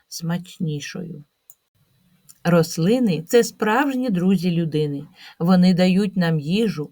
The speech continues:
одяг, ліки, будівельні матеріали, очищують повітря, роблять світ красивішим. Тому ми маємо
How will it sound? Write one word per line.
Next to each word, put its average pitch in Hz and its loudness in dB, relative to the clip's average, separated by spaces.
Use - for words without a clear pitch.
одяг, 170 -2
ліки, 175 -6
будівельні 190 0
матеріали, 190 -2
очищують 190 -6
повітря, 165 -4
роблять 175 -2
світ 185 -6
красивішим. 151 -8
Тому 196 2
ми 185 0
маємо 170 -4